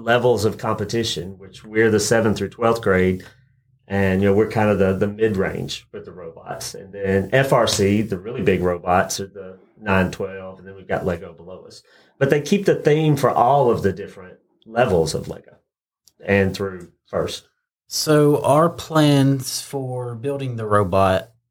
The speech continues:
Speaker 2: is we will sit down at the beginning of the season when we find out what the game is. We'll sit down and draw out what the best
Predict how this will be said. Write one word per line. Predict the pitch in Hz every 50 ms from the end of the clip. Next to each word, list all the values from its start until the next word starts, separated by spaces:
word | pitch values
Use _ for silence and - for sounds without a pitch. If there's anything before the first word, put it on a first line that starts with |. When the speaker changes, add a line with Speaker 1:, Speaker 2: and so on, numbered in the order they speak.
| _
Speaker 2:
is | - 123 123 123 123 120 120 120 120 117 117 - - - _ _
we | 120 120 127 127 123 127 127 123
will | 120 117 120 120 120 117 117 117
sit | - - 165 135 123
down | 143 143 139 131 131 131 127
at | 117 117 117
the | -
beginning | 113 117 110 131 131 135 139 131
of | 123 131
the | 131
season | 123 - 127 120 107 - 120 113 110 110
when | 113 113 117
we | 113 117
find | 110 - - 113 113 110 104
out | 107 107 73
what | 95 104 101 -
the | - -
game | 110 113 120 120 113
is. | 104 98 95 95 - -
We'll | 107 110 107
sit | - - 143 127 104
down | 117 117 117 113 113 113 107
and | 104 110 107 107 104 104 107 - _ _ _ _ _ _ _ _ _
draw | 113 - 127 127 139 143 135
out | 120 117 117 117 113 117 - _ _ _
what | _ 107 113 123 131 117 120 113
the | 117 110
best | - 120 120 120 113 - - - - - -